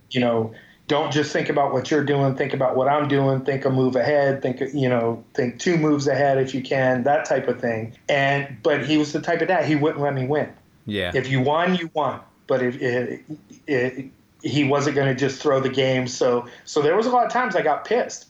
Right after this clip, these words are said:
Speaker 1: but it
Speaker 2: <laughs>
Speaker 1: also, it drove me to get better at it. Like, it drove me nuts that I couldn't beat him. You know, there were times that, "Oh, I hate him. He never lets me win, and I
Speaker 2: Yeah.
Speaker 1: never win."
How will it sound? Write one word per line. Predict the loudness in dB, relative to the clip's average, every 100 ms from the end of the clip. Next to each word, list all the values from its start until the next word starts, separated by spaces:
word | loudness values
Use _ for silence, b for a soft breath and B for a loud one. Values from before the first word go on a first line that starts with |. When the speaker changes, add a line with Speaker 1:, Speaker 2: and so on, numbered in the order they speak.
| 0
Speaker 1:
but | 2 2 0
it | 0
Speaker 2:
<laughs> | 2
Speaker 1:
also, | 0 0 2 4 4 0 -4 _ _ _ _ _ _ _ _ -2
it | -2 0
drove | 0 0 0
me | -2
to | -2
get | -2 -2
better | 0 2 0
at | -2 -10
it. | _ _ -4
Like, | -2 -2 -6 -6
it | -4
drove | 0 0 0
me | -2
nuts | -2 0 0 0 -2
that | -2
I | 0
couldn't | 0 -4 -4
beat | -2 -2
him. | -4 -14 _ -2
You |
know, | 0 4
there | 2
were | 2
times | 0 0 0
that, | 0 -4 -8 -2
"Oh, | 0
I | 2 0
hate | 2 0
him. | 2 2 2
He | 2
never | 2 2
lets | 2 0
me | 0
win, | 2 2 2 2
and | 2 2
I | 2
Speaker 2:
Yeah. | 2
Speaker 1:
never | 2 2
win." | 2 2 0 -2